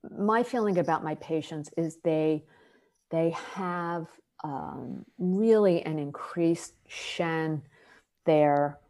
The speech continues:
skin color is more similar. Um, it, if you think about a baby's skin or a,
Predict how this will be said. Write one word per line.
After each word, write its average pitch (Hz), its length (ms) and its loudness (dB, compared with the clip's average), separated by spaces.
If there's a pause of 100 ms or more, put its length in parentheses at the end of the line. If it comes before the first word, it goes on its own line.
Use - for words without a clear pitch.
(640)
skin 185 720 2
color 170 1120 4 (420)
is 170 360 4 (280)
more 180 760 4
similar. 160 1160 2 (920)
Um, 147 840 -4
it, 190 140 4 (420)
if 247 120 6
you 277 100 10
think 330 200 4
about 254 200 8
a 208 60 8
baby's 170 440 8
skin 160 300 4
or 160 120 6
a, 156 140 6